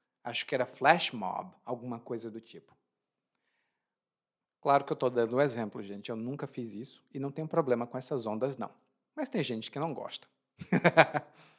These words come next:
Bom, e no caso do narrador, ele acha que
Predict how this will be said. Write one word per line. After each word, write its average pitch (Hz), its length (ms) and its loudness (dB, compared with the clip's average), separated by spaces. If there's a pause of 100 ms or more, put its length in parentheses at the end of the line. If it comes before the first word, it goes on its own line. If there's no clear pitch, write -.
(960)
Bom, - 460 6 (1160)
e 185 280 0 (220)
no 208 120 0
caso 214 340 6
do 160 120 0
narrador, 143 640 0 (320)
ele 269 220 2
acha 160 340 4
que 180 360 -2